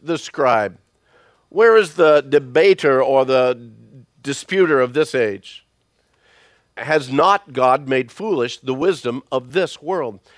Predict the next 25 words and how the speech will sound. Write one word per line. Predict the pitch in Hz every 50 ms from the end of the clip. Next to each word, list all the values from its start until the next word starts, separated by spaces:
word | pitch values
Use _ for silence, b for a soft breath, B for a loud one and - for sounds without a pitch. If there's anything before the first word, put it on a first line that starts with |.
| b b b b b
For | - 160
since | 151 - 202 196 190 -
in | 185 160
the | 147
wisdom | 143 147 170 208 226 185 160 180 160
of | 143 143 139
God, | 135 139 135 135 135 135 131
the | 131
world | 127 127 139 185 208 180 156 -
through | - 190 214 208 180
wisdom | 151 156 190 202 190 156 - 147 135 131 123
did | 123 135 180 180 147 139
not | 147 147 143 139 - -
know | 147 143 151 202 208 190
God, | 147 113 104 98 101 90 87 85 87 95 - _ _ _ _ _ _ _ _ _ _ _
it | 143 135 - _
pleased | - - 196 226 233 208 190 147 131 127
God | 127 127 123 123 120 117 -
through | - 156 147
the | 135 127 120
foolishness | - - 170 208 202 185 175 - - - 143 139 - -
of | - 139 123
the | 131 123
message | 127 143 170 170 - 165 147 127 - _
preached | - 190 175 139 120 - _ - - - _